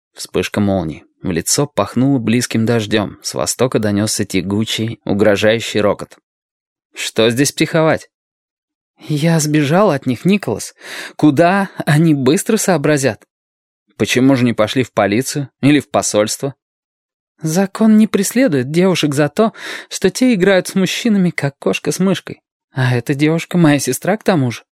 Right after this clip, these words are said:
И добавила: «Дело не в том, что Марис вас обманывает,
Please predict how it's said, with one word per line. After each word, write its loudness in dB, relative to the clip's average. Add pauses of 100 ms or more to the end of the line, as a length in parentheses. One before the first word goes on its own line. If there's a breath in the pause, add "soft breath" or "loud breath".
(460)
И 0
добавила: 0 (560 loud breath)
«Дело 4
не 4
в -4
том, 0
что -2
Марис 2
вас 2
обманывает, 0